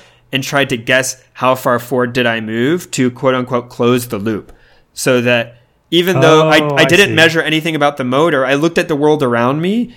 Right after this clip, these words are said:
Speaker 1: and say, "The world shifted forward a foot. Therefore, like, I know what I just did to the motor. If I do that again, I will most likely move forward one foot again."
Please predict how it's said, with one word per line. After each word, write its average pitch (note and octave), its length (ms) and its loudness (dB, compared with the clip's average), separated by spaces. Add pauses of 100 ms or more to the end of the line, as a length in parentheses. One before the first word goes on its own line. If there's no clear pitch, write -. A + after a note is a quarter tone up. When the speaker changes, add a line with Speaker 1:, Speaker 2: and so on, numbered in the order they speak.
Speaker 1:
and C#3 120 -4
say, C#3 180 2
"The B2+ 140 -2
world D3+ 340 2
shifted D3 420 -2
forward C#3 460 0
a C#3 100 -6
foot. B2+ 420 -2 (840)
Therefore, C3 800 0 (220)
like, B2+ 240 -2
I C3 160 0
know B2+ 500 -2
what D3 140 2
I D3+ 140 2
just D3 260 -2
did C#3+ 160 -2
to D3 80 -8
the C3+ 100 0
motor. C3 360 0
If C#3 100 -6
I C3 80 2
do C3+ 200 0
that C3+ 140 2
again, B2+ 300 -2
I C3+ 160 0
will C3+ 120 2
most C3 260 0
likely C3 300 0
move A#2+ 300 2
forward A#2+ 380 0
one B2 200 0
foot B2 280 -4
again." A2 500 -6